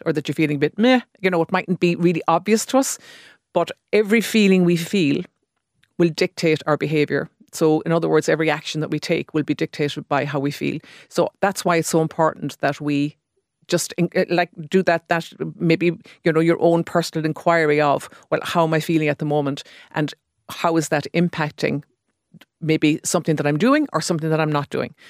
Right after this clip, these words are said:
So it might be, you know, having the extra square chocolate, having the extra glass of wine, or it might be not doing something, um, or it might be not starting that business, or it might be not making an effort in a relationship, or, you know, it could be absolutely anything, but it is always driven by our, our emotions.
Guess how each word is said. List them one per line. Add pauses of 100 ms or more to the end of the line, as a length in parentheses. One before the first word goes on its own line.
(100)
So
it
might
be,
you
know,
having
the
extra
square
chocolate,
having
the
extra
glass
of
wine,
or
it
might
be
not
doing
something, (380)
um,
or
it
might
be
not
starting
that
business,
or
it
might
be
not (260)
making
an
effort
in
a
relationship,
or,
you
know,
it
could
be
absolutely
anything,
but
it
is
always
driven
by
our, (420)
our
emotions.